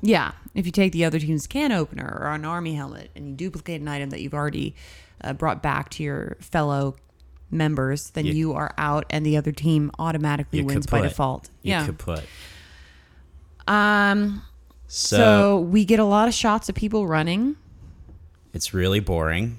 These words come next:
Speaker 2: for the most part 'cause
Speaker 1: Real
Speaker 2: it's dark and you
Speaker 1: boring.
Speaker 2: can't see anything. So it's a lot of people running in and out of the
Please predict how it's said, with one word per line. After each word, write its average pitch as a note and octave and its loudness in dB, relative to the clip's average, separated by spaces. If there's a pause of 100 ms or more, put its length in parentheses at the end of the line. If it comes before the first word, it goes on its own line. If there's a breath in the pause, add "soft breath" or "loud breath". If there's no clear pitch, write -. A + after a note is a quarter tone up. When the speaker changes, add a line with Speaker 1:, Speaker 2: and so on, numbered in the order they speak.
Speaker 2:
for G#2 -2
the F2 0
most E2+ 0
part A2 0
'cause F3 0
Speaker 1:
Real A3+ 4
Speaker 2:
it's G3+ 0
dark F2 2
and G#2+ -2
you G2+ 0
Speaker 1:
boring. - -8
Speaker 2:
can't F#2+ 0
see - -2
anything. E2 -4 (320 soft breath)
So G#2+ 2
it's G#2 0
a A2 0
lot A2+ 4
of B2+ 0
people C#3 4
running A#2+ 6
in G#2+ 4
and G#2+ 4
out G#2 2
of G2 2 (100)
the G2+ 4